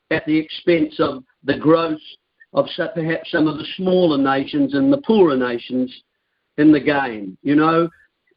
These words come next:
Originally, that group, and I'm talking about the I C C, they were, <laughs> they were created as a benign presence, a governance and a protector.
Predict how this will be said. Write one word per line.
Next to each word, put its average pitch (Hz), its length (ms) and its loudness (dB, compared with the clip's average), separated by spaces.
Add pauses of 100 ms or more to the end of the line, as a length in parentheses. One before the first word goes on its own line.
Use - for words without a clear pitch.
(160)
Originally, 175 920 -2 (180)
that 156 320 -2
group, 156 400 0
and 131 100 -4
I'm 143 160 -2
talking 185 360 0
about 139 300 -2
the 135 140 2
I 131 180 0 (100)
C 120 220 -6 (100)
C, 156 340 -4 (920)
they 254 200 2
were, 233 300 -4 (360)
<laughs> - 340 -12
they 226 220 2
were 220 140 -4
created 175 680 0
as 143 160 -6
a 143 40 0
benign 185 760 0
presence, 165 580 -2
a 151 60 -4
governance 160 640 -2 (560)
and 175 160 0
a 175 40 0
protector. 175 760 -2